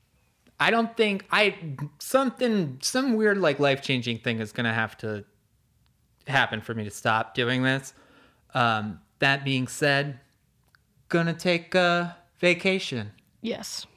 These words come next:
Speaker 1: Gonna be a few weeks, might be a month, month and a half. But
Speaker 2: who knows?
Speaker 1: I'm looking forward to that.
Speaker 2: Dude, yeah.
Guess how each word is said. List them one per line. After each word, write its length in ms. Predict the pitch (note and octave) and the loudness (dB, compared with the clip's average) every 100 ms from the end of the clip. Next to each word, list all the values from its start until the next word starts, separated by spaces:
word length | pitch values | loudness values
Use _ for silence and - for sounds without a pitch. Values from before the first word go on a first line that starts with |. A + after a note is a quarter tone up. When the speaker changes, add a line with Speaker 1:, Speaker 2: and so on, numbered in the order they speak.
| _ _ _ _ _ _ _ _ _ | _ _ _ _ _ _ _ _ _
Speaker 1:
Gonna 200 | - D3+ | -8 -6
be 680 | C#3+ D3+ D3+ D3 C#3+ C3+ B2+ _ _ _ _ _ _ _ _ _ _ - | -2 0 0 0 0 -4 -8 _ _ _ _ _ _ _ _ _ _ -20
a 60 | |
few 260 | - D3 C#3+ | -8 -2 0
weeks, 560 | E3 B3 - - - - _ _ _ _ | -2 -4 -8 -14 -14 -18 _ _ _ _
might 240 | A#2 A#2 A2 | -8 -8 -6
be 80 | A#2 | -6
a 80 | |
month, 560 | A#2 B2+ A#2+ G2+ - - _ _ _ _ _ | -4 -4 -4 -8 -16 -20 _ _ _ _ _
month 320 | G2+ A2 G#2 | -12 -10 -10
and 100 | F#2+ | -10
a 40 | G2+ | -10
half. 720 | A2 - - - - - - _ _ _ _ _ _ _ _ - | -10 -10 -12 -18 -20 -20 -20 _ _ _ _ _ _ _ _ -20
But 280 | G2 - - _ _ _ _ _ _ | -20 -20 -20 _ _ _ _ _ _
Speaker 2:
who 180 | A#3+ A3+ | 0 2
knows? 480 | G#3+ B3+ - - - _ _ _ _ _ _ _ _ _ _ _ _ _ _ - | 2 -2 -6 -14 -20 _ _ _ _ _ _ _ _ _ _ _ _ _ _ -20
Speaker 1:
I'm 80 | G#2 | -20
looking 240 | G#2 G#2+ | -20 -20
forward 340 | _ - - _ | _ -20 -20 _
to 60 | _ | _
that. 280 | - - - | -20 -20 -12
Speaker 2:
Dude, 280 | A3 F#3+ E3+ | -6 -6 -6
yeah. 240 | F3+ F#3 | -8 -10